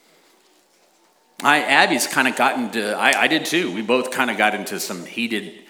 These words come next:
well, actually, they were pretty civil mostly. But I just think it's fascinating that we are controversial because we're gonna pray about who we vote.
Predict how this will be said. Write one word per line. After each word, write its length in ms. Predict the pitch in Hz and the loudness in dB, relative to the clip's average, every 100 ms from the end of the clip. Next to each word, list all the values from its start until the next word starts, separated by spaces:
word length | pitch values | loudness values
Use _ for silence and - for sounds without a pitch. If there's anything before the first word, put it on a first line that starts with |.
| - - - | -20 -8 4
well, 360 | 220 127 107 - | 6 6 2 2
actually, 300 | 202 - 151 | 2 2 0
they 100 | 147 | 0
were 120 | 143 | -2
pretty 260 | - 294 | 0 -2
civil 420 | 269 - 95 71 67 | 0 -4 -6 -6 -12
mostly. 420 | 85 - - - | -12 -12 -14 -2
But 180 | 190 - | -2 2
I 180 | 175 190 | 2 2
just 420 | - 226 240 233 | 0 0 2 0
think 240 | - 139 208 | -2 -2 -2
it's 160 | 202 | -2
fascinating 920 | - 117 123 185 208 104 92 127 190 - - - - _ _ _ | -6 0 0 0 -2 -4 -4 -4 -8 -12 -20 -20 -20 _ _ _
that 520 | 131 175 160 - - - - _ _ _ | 0 2 2 -2 -12 -16 -20 _ _ _
we 380 | 113 190 233 220 | 0 4 4 4
are 100 | 165 | 0
controversial 800 | 170 202 214 165 240 339 - 165 | 2 0 2 2 2 2 2 2
because 320 | 190 202 185 | 4 2 4
we're 160 | 220 | 4
gonna 160 | 240 214 | 4 2
pray 320 | - 269 359 | 4 4 4
about 260 | - 98 - | 4 2 2
who 120 | 104 | -4
we 100 | 95 | -6
vote. 380 | 85 78 - | -8 -10 -10